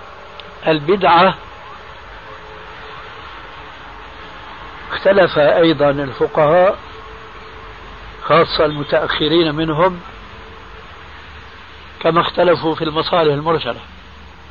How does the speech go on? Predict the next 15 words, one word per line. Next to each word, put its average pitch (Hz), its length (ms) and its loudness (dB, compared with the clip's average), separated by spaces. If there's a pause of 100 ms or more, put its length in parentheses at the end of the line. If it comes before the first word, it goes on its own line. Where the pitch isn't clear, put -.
(460)
فمنهم 208 380 4
من 180 180 2
قال 190 540 4 (840)
كما 165 220 4
قال 165 300 4
عليه 156 360 6
الصلاة 151 500 2
والسلام: 160 760 2 (580)
"كل 170 640 0
بدعة 165 460 0
ضلالة 139 680 2 (640)
وكل 143 420 0
ضلالة 135 340 0
في - 100 -16
النار". 120 280 -10